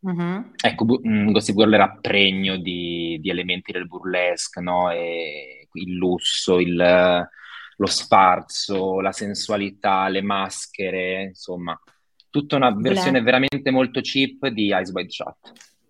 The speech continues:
Speaker 1: Sì, ehm, l'avevo rimosso e appena hai detto burlesque, a parte ovviamente, cioè, la mia mente andare ai copricapezzoli, quella roba lì che trovo,
Speaker 2: Esatto.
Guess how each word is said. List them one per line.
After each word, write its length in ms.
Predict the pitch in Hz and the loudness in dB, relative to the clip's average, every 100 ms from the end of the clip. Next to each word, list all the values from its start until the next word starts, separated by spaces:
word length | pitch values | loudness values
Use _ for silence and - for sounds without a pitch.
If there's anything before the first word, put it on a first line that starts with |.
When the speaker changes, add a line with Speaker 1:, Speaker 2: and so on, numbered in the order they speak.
| _ _ _ _ _ - - - | _ _ _ _ _ -20 -20 -20
Speaker 1:
Sì, 360 | - - 240 214 | -10 -2 0 2
ehm, 240 | 208 214 | 2 0
l'avevo 360 | 226 233 254 269 | 2 2 4 4
rimosso 800 | 277 254 185 185 - - 196 196 | 4 4 2 0 -6 -2 0 0
e 120 | 208 | 2
appena 320 | 214 214 285 277 | 2 4 4 4
hai 80 | 233 | 2
detto 300 | 247 - 247 | 0 4 4
burlesque, 920 | 214 233 233 226 269 - - 285 277 | 4 2 2 4 2 0 -2 2 2
a 100 | 185 | 2
parte 260 | 185 185 190 | 0 0 -2
ovviamente, 640 | 175 175 180 180 175 160 | -2 -2 -2 -2 -4 -4
cioè, 160 | - 170 | -6 -4
la 100 | 160 | -2
mia 140 | 170 | -2
mente 340 | 170 180 180 170 | -2 -2 -2 -2
andare 480 | 170 170 170 170 170 | 0 4 4 4 2
ai 180 | 170 | 2
copricapezzoli, 1000 | 170 175 170 175 175 175 165 170 - 170 165 | 0 -4 -4 -4 -4 -4 -4 -4 -6 -6 -4
quella 200 | 175 170 | -2 0
roba 180 | 170 170 | 0 -2
lì 140 | 185 | -2
che 160 | - 175 | -4 -4
trovo, 420 | 175 190 180 175 | 0 2 4 2
Speaker 2:
Esatto. 420 | - 87 - 92 | 0 -4 -4 -16